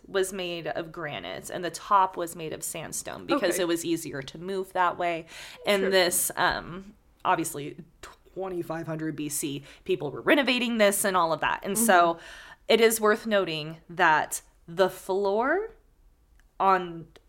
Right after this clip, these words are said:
Speaker 1: every part of this temple is granite. The walls, columns, further up is sandstone.
Speaker 2: Okay.
Speaker 1: Um, now, ugh,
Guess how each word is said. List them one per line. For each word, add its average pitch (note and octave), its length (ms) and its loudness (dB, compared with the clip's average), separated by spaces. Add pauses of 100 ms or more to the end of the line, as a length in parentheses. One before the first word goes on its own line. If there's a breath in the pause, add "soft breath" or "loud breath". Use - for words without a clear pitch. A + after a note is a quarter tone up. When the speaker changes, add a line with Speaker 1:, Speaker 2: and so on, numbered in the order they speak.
(140)
Speaker 1:
every F#3 260 0
part A3+ 220 6
of G#3 80 2
this F#3+ 180 -2
temple F3+ 360 -6
is C#3 120 -6
granite. C#3+ 520 -8 (200)
The E3 140 -2
walls, D#3+ 640 2 (320)
columns, A2+ 680 -6
further C#3 300 -8
up - 140 -6
is - 80 -4
sandstone. - 560 -10 (260)
Speaker 2:
Okay. F#4+ 300 0 (720 loud breath)
Speaker 1:
Um, A2 480 2 (340 soft breath)
now, C#4+ 260 8
ugh, A3 280 8